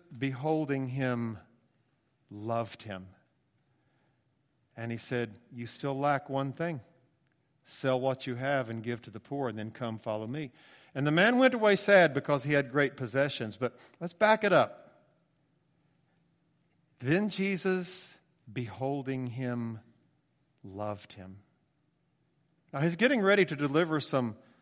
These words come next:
some hard requirements. He's getting ready to say, "You've got to turn away from your life of selfish pursuit of wealth. And you've got to follow me. Get rid of all of that. Leave it all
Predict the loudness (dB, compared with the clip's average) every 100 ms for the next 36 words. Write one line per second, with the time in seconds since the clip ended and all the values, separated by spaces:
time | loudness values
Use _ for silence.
0 | _ _ _ _ -8 -2 -2 -4 -8 6
1 | 10 12 12 12 12 10 6 0 -10 -4
2 | -4 0 4 4 2 -2 -12 -14 -14 -16
3 | _ _ _ _ _ _ _ _ -2 8
4 | 10 10 10 10 10 6 10 12 12 10
5 | 2 -12 -12 2 4 8 10 10 8 0
6 | 4 6 6 8 6 6 2 2 2 2
7 | 4 6 6 2 -6 -4 -2 -2 -2 -6
8 | -6 -8 -12 -10 -8 -6 -6 -8 -12 -14
9 | -16 -18 -20 _ _ _ _ _ _ -20
10 | _ -4 -4 0 -2 -2 -4 -2 0 -2
11 | -6 -8 -8 -4 -2 -2 0 2 2 0
12 | -2 -6 -2 6 8 12 12 12 12 12
13 | 8 0 -14